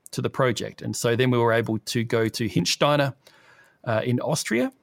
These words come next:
and get them to start making the injection molding tooling for the case. Um, Trends were also already making the custom mainboards. G M K were already making the custom keyboards. And so we've ended up with all of these custom parts that are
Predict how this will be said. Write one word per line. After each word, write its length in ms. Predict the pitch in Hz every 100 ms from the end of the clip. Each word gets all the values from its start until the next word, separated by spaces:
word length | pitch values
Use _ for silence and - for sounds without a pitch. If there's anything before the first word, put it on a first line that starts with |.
| _
and 180 | - 120
get 180 | 123 123
them 220 | 120 113
to 300 | - 131 117
start 540 | 113 - 120 113 110 139
making 420 | 123 127 - 131
the 120 | 110
injection 460 | 107 104 113 - 113
molding 420 | 110 110 107 104
tooling 460 | - 143 156 123 107
for 120 | 110
the 80 | 104
case. 440 | 175 262 - - _ _ _ _ _
Um, 240 | 123 113 110
Trends 400 | - 151 156 131
were 160 | 120
also 220 | 127 127
already 220 | 120 127 120
making 320 | 120 127 110
the 160 | 110
custom 380 | 107 127 - 110
mainboards. 520 | 113 175 165 104 101
G 180 | - 135
M 100 | 113
K 260 | 113 123 127
were 100 | 113
already 260 | 117 117
making 320 | 107 110 127 104
the 60 |
custom 380 | - 123 - 104
keyboards. 640 | - 185 - - 208 - - _ _ _ _ _ _ -
And 200 | 131 123
so 100 | -
we've 120 | 135
ended 220 | 151 151 127
up 200 | 123 -
with 320 | 139 127 113 - - - _ -
all 240 | 156 185
of 120 | 175 139
these 260 | 127 120
custom 420 | - 143 - 135
parts 360 | 117 131 123 -
that 100 | 117
are 340 | 117 113 120